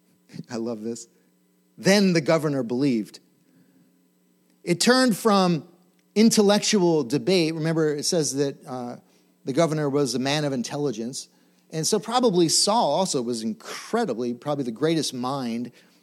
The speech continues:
in Christian history. Um, and so there was some real intellectual exchange that was probably happening between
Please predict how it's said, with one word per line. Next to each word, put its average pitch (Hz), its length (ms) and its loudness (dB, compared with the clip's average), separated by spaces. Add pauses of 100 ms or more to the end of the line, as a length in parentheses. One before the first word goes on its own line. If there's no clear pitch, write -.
in 127 300 -8
Christian 117 380 -8
history. 104 500 -6 (500)
Um, 123 420 -8
and 165 140 -2
so 190 160 2
there 202 160 4
was 196 180 4
some 175 360 2 (460)
real 220 460 0 (1120)
intellectual 190 1120 2 (140)
exchange 160 880 0
that 160 100 -6
was 120 120 -8
probably 139 420 -6
happening 135 440 -6
between 127 440 -8